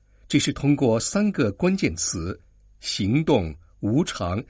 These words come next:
和相遇进行的省思和见证的工作。真正的人性，而非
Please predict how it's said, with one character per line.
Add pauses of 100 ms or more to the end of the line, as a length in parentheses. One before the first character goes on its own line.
(100)
和
相
遇 (380)
进
行
的 (140)
省
思 (100)
和
见
证
的
工
作。 (720)
真
正
的
人
性， (360)
而
非